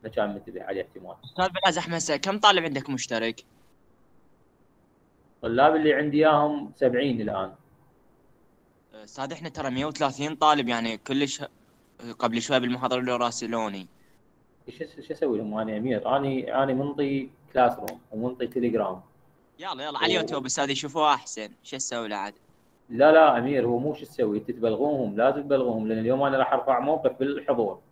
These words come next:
Speaker 1: راح ادزلكم
Speaker 2: آه، تمام.
Speaker 1: استماره تمنون الحضور، اذا مية وثلاثين وحاضرين لي سبعين او ثلاثة وسبعين لحد الان، يعني اكو فد خلل بالموضوع.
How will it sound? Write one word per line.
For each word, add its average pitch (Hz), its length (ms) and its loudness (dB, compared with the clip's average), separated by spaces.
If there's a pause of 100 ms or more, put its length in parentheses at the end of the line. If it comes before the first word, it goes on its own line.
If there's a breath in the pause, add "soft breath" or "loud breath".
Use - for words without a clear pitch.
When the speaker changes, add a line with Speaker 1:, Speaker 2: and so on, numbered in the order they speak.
(420)
Speaker 1:
راح 110 100 0
ادزلكم 123 420 -2
Speaker 2:
آه، 131 40 -2
تمام. 117 80 -6
Speaker 1:
استماره 139 360 2
تمنون 147 360 -4
الحضور، 131 540 2
اذا 117 180 4
مية 151 200 2
وثلاثين 127 500 2
وحاضرين 120 460 0
لي 156 80 -4
سبعين 127 480 -4
او 110 160 -2
ثلاثة 127 260 0
وسبعين 107 440 -6 (400)
لحد 123 260 -2
الان، 101 300 -6 (680)
يعني 117 240 2
اكو 123 180 -2
فد 131 180 0 (140)
خلل 156 300 6
بالموضوع. 107 480 -2